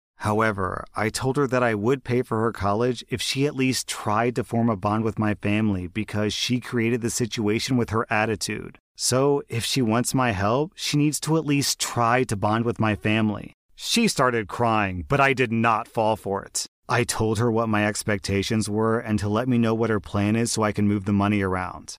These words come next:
My wife is on my side here, but still, I'm getting flack from others. Am I the butthole?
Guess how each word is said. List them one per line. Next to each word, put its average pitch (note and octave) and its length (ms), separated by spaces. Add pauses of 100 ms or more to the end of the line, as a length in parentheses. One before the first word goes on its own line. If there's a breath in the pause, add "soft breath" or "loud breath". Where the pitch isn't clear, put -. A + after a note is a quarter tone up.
(160)
My C3+ 260
wife A2+ 280
is G#2+ 120
on G#2 160
my G2 220
side F#2 360
here, F2+ 440 (160)
but G#2+ 380
still, G#2+ 760
I'm A#2 160
getting B2 300
flack G#2 340
from G2 220
others. - 520 (280)
Am B2+ 200
I A#2+ 280
the C3+ 120
butthole? C3+ 600